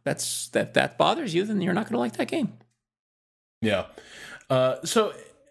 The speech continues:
Speaker 2: you know, as we wind this down, Bruce, I have a question for you.
Speaker 1: Yeah. Yeah.
Speaker 2: So the last couple times I've visited, visited you, um,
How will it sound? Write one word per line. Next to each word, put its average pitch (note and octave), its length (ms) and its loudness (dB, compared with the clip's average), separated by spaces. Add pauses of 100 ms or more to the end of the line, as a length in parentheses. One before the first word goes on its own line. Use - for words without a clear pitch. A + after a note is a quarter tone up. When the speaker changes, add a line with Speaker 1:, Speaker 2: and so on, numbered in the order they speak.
(120)
Speaker 2:
you G#3 120 6
know, G3 60 4
as A3 140 4
we C4 80 -2
wind A3 240 2
this E3 80 -4
down, B2+ 220 4
Bruce, G2 220 -4
I - 20 2
have G3+ 100 4
a A3 40 -8
question G#2+ 340 0
for - 180 -10
you. - 120 -12 (280)
Speaker 1:
Yeah. - 100 -2 (460)
Yeah. A#2 240 4 (140)
Speaker 2:
So G3+ 160 6
the D#3 80 -6
last C4+ 220 2
couple C#4+ 140 -2
times E3+ 220 2
I've B2 80 0
visited, A2 500 0 (140)
visited G2+ 380 -2
you, C#2+ 180 -4 (720)
um, G2+ 460 2